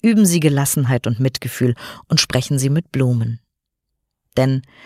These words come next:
es ist am Ende auch egal, wie alt wir eigentlich genau werden, weil wir dann ein volles, intensives Leben voller Liebe gelebt haben. Das richtige Leben im richtigen Leben.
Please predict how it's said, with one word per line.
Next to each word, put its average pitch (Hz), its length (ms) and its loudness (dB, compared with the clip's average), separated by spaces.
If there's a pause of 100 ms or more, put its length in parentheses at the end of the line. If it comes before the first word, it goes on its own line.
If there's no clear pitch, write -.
(320)
es 175 140 0
ist 196 140 -2
am 180 100 2
Ende 160 360 2
auch - 100 -2
egal, 139 560 0
wie 127 360 -2
alt 123 440 0
wir 107 340 -2
eigentlich 123 540 -2
genau 131 400 0
werden, 117 400 -6 (1000)
weil 160 160 4
wir 165 100 6
dann 170 260 2
ein 180 220 0
volles, 170 520 -2
intensives 170 580 0
Leben 156 480 0 (260)
voller 160 460 0
Liebe 131 400 0
gelebt 107 480 -6
haben. 113 320 -4 (680)
Das 120 200 -2
richtige 147 380 0
Leben 135 320 2
im 135 160 0
richtigen 139 440 -2
Leben. 123 400 -4